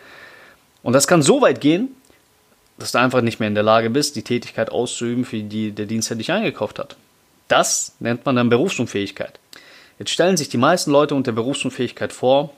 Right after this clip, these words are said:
dass sie irgendwie, keine Ahnung, beide Beine und beide Arme verlieren müssen, um berufsunfähig zu sein.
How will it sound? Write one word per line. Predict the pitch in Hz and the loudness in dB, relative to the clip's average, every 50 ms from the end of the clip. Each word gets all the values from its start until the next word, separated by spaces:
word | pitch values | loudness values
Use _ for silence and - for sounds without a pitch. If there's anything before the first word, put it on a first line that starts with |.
| - | -10
dass | - 110 - | -8 -6 -4
sie | - 120 110 113 113 | -4 -2 -2 -2 -2
irgendwie, | - - 131 131 131 127 - 120 113 110 104 - | -2 -2 0 0 0 0 -2 -4 -4 -4 -6 -8
keine | - - 117 117 | -8 -4 -2 0
Ahnung, | 127 135 123 107 101 95 95 - _ _ _ _ _ - | 2 2 0 0 -2 -6 -10 -16 _ _ _ _ _ -2
beide | - 120 135 135 | 0 2 2 2
Beine | 127 110 117 123 147 156 151 147 147 139 | 2 2 2 2 4 2 2 2 2 2
und | 123 117 117 110 - - - | 2 0 -2 -4 -6 -8 -2
beide | - 123 135 135 107 | 0 2 4 4 2
Arme | 113 139 147 151 135 | 2 2 2 2 0
verlieren | - - 113 117 117 120 113 | 0 0 -2 0 0 -2 0
müssen, | 117 127 127 - - 151 165 180 - - - - - - _ | 0 -2 -2 -4 -4 -6 -6 -6 -10 -14 -20 -20 -20 -18 _
um | - 123 120 110 | -2 -2 0 0
berufsunfähig | 117 120 175 196 - - 123 117 - 120 104 98 - | 0 0 -2 -4 -4 -8 -10 -8 -6 -6 -8 -8 -8
zu | - - 104 | -10 -12 -12
sein. | 104 - - - | -10 -10 -12 -12